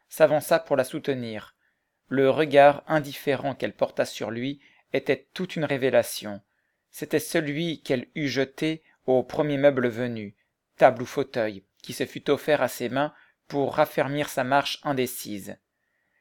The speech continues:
Mieux qu'aucun symptôme d'aversion, il effaça chez Philippe les derniers vestiges d'une espérance quelconque. Il la suivit de l'œil, tandis qu'elle gravissait l'escalier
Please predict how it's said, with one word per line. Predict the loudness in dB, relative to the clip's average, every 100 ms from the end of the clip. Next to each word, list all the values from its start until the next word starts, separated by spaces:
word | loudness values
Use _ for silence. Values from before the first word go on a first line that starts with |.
| _ _ _ -6
Mieux | 0 2
qu'aucun | 2 0 -2
symptôme | 0 -2 -4 -4 -4 0
d'aversion, | 0 0 -2 -4 -6 -8 -10 _ _ -4
il | -2 -2 -2
effaça | 0 4 4 4 2
chez | 2 -2
Philippe | -8 -8 -6 -6 -8 -10
les | -4 0
derniers | 4 4 2
vestiges | -4 -6 -8 -10 -8 -6 -8 -14 _ -10
d'une | -6 -4
espérance | -4 -4 -4 -2 -6 -6
quelconque. | -8 -8 -8 -10 -10 -14 -20 _ _ _ _ _ _ -6
Il | 0 8
la | 8
suivit | 8 -6 -6 2
de | 4
l'œil, | 6 6 4 0 -4
tandis | -4 -4 -8
qu'elle | -6 -6
gravissait | 0 0 0 -2 -2
l'escalier | -2 -4 -4 -4 -2 -6